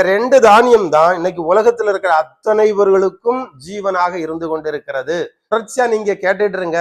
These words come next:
நான் சொல்லி தந்துட்டே இருக்கிறேன், ஒவ்வொரு ராசிக்கா சொல்றேன். இனி சிம்ம ராசி இருக்குது, கும்பராசி இருக்குது, தனுசு ராசி இருக்குது, அடுத்தது துலா ராசி இருக்குது. இந்த ராசிகள் எல்லாம் இன்னும் நீங்க கேட்கறதுக்கு இருக்குது. அதோட ரொம்ப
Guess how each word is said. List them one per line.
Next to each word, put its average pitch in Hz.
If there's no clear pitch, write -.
நான் 170
சொல்லி 190
தந்துட்டே 180
இருக்கிறேன், 160
ஒவ்வொரு 175
ராசிக்கா 196
சொல்றேன். 147
இனி 202
சிம்ம 220
ராசி 208
இருக்குது, 160
கும்பராசி 214
இருக்குது, 156
தனுசு 226
ராசி 202
இருக்குது, 151
அடுத்தது 214
துலா 226
ராசி 196
இருக்குது. 147
இந்த 190
ராசிகள் 226
எல்லாம் 202
இன்னும் 202
நீங்க 185
கேட்கறதுக்கு 214
இருக்குது. 143
அதோட 214
ரொம்ப 247